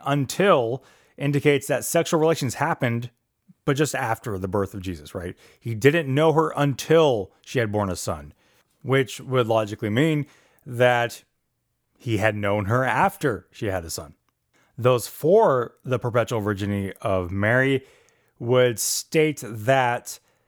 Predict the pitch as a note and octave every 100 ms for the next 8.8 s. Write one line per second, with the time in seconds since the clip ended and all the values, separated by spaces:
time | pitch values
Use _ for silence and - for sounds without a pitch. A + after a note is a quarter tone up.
0 | _ _ - B2+ E3+ - D#3+ C#3+ A#2+ A2
1 | - D#3 D#3 A#2 G#2 G#2 A2+ C#3 C3+ A#2+
2 | G#2 B2+ C3+ A#2+ G2 B2+ C#3 - B2+ -
3 | A2 A2 G#2+ A2+ G#2+ G2 - _ A#2+ A2+
4 | G2+ G2 F#2 F#2+ F#2 E2 D#2+ E2 - -
5 | - _ _ A#2 A#2 - A2+ G#2+ G2+ A#2
6 | - - A#2 G2+ G2 G2 D2 F2+ B2+ G2+
7 | A#2+ A2 A#2 G#2 G2 G2+ F#2 F2 F#2+ F#2
8 | F2+ F2 E2 E2 E2 - F2